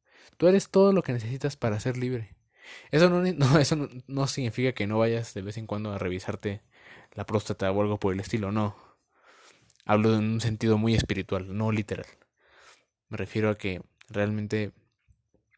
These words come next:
nosotros como individuos encarnamos ya la decisión de hacer lo que queramos,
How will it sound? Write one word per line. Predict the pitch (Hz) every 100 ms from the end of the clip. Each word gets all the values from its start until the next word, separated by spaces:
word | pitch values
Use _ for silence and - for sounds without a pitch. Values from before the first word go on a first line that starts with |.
| _ _ - _
nosotros | - 107 101 120 123
como | 113 107
individuos | 101 101 101 107 104 - - _ _ _ _ _
encarnamos | 113 107 110 104 110 117 120 113
ya | 110 110 110 _
la | 104
decisión | 98 101 - - 110 104 117
de | 110
hacer | 101 98 107
lo | 107
que | 101 98
queramos, | 98 95 98 - -